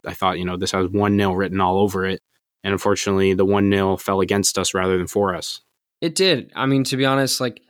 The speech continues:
Speaker 2: no one feels confident when we get to, you know, defending set pieces, but it looked fine. In my opinion,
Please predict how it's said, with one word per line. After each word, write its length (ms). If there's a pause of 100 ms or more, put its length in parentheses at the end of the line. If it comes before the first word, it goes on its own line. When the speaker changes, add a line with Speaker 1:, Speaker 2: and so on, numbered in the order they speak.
Speaker 2:
no 160
one 180
feels 300
confident 640
when 320
we 240
get 360
to, 460 (400)
you 120
know, 120
defending 420
set 240
pieces, 380
but 320 (580)
it 100
looked 260
fine. 480 (480)
In 100
my 180
opinion, 640